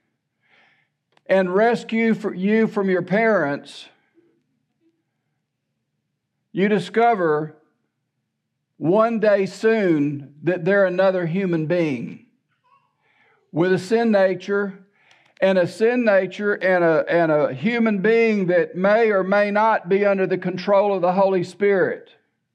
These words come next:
And many times this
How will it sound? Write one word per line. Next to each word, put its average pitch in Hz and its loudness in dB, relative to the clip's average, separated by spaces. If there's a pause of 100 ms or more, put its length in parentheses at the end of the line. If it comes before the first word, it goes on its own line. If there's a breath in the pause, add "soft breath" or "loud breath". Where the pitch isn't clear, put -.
(2750)
And 156 0
many 254 2
times 214 0
this 208 -2